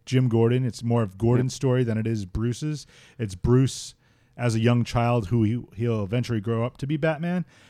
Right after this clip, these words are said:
Speaker 1: But we've already s-, met Harvey Dent, uh, the Penguin,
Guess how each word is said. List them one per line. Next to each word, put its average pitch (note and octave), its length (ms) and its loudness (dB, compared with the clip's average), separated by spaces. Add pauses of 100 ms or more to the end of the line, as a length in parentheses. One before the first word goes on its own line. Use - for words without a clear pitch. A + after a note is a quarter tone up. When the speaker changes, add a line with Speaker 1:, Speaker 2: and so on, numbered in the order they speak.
(140)
Speaker 1:
But C#3 140 2
we've F#3+ 200 4
already G3 200 4
s-, - 300 -6
met C#3+ 400 0
Harvey D3 340 2
Dent, B2 320 0 (800)
uh, G2+ 160 -8
the G2 100 -8
Penguin, A2+ 580 2